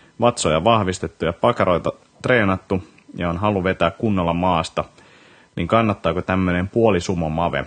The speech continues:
Eli varpaita ei viedä täysin kiekkoihin kiinni, mutta asento on leveä ja käsiote kapea. Aikaisemmista podcasteista sai semmoisen kuvan, että veto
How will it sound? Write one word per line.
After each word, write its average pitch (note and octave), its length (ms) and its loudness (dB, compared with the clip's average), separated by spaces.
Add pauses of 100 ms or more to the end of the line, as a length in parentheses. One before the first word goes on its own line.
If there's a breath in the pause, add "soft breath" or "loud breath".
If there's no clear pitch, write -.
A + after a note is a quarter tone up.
(160)
Eli E2+ 160 -4
varpaita G2+ 460 2
ei E2+ 80 0
viedä F2+ 160 -2
täysin A2+ 380 -2
kiekkoihin F#2 500 0
kiinni, F2 300 0
mutta E2 320 0
asento F2+ 380 -2
on D#2 120 -4
leveä G#2+ 420 2
ja - 60 -12
käsiote E2 580 -2 (240)
kapea. B1+ 420 -2 (520 loud breath)
Aikaisemmista G#2 640 0 (240)
podcasteista F#2 760 0 (280)
sai F#2 200 -2
semmoisen E2+ 380 0
kuvan, G#2+ 280 2
että E2 340 -2
veto G#2 380 0